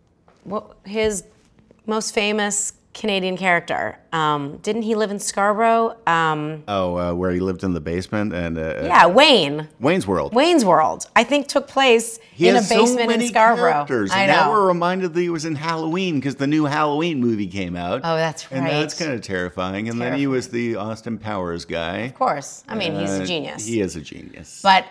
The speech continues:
Speaker 1: his, that was Scarborough, I believe. His sort of childhood growing up in, like, a shag rug basement in Scarborough. I, I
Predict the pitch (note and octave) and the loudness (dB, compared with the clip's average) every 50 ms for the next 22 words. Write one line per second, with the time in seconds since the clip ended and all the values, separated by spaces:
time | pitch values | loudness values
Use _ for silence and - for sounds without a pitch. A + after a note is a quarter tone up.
0 | - - _ - F3+ G#3 G#3+ G#3 G#3 F#3+ - - _ - - F3+ G3+ F3+ F#3+ A3+ | -18 -20 _ -12 -6 -4 -4 -2 -4 -4 -8 -10 _ -14 -4 4 6 8 8 8
1 | - G#3 - - - - D3+ D3+ D3 D#3 D#3+ D3+ E3+ F#3 - C#3 D3+ D3 D#3+ D#3 | 6 2 -4 -2 0 0 0 0 0 0 0 0 0 2 2 0 0 0 -2 -4
2 | D3+ C#3+ C#3 D3 D3 E3 F#3 F#3 F3 - _ _ _ _ _ _ _ _ _ _ | -4 -4 -4 -4 -4 -6 -6 -8 -12 -18 _ _ _ _ _ _ _ _ _ _
3 | - _ _ - - F3 F3+ F3 E3 E3+ E3 - F3 D#3+ D#3+ D3 - - - E3+ | -20 _ _ -16 -8 -2 0 0 0 0 -2 -4 -4 -4 -6 -6 -6 0 4 4
4 | E3 E3 E3 E3 D#3+ D3+ D#3+ D#3+ D#3 C#3+ C3+ D#3+ D#3 D3+ D3+ D3 D3 - E3 D3 | 6 6 4 0 -2 -4 -4 -4 -4 -2 -2 -2 -2 -2 -2 -4 -4 -4 -6 -6
5 | D3 C#3+ - _ _ _ - - D3 - - - D3+ C#3 D3 D3 D3 D3 D3 D3 | -6 -8 -8 _ _ _ -16 -14 -12 -10 -4 -2 0 0 0 0 -2 -4 -4 -4
6 | - C#3+ C#3 C3+ - - D3 D3 D3 D3 C#3+ C#3+ - - C#3+ C#3+ C#3+ E3 E3+ E3 | -6 -6 -6 -6 -6 -6 -6 -6 -6 -8 -8 -8 -6 -4 -4 -2 0 0 -2 -2
7 | - - - _ _ _ _ _ _ _ _ _ - - F#3 G#3+ G3+ F#3 G#3 - | -4 -14 -20 _ _ _ _ _ _ _ _ _ 0 2 2 2 2 0 -2 0
8 | - G3 G#3+ G#3 E3+ | 2 2 2 2 0